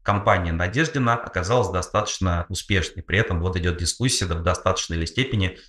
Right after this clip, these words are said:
всякие лидеры общественного мнения со стороны сторонников Навального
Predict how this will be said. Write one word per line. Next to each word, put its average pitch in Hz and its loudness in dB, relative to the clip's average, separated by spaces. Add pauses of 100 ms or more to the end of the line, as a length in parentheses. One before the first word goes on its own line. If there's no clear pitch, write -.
(140)
всякие 95 0
лидеры 104 2
общественного 90 0
мнения 110 2
со - -4
стороны 87 -2
сторонников 90 -2
Навального 101 2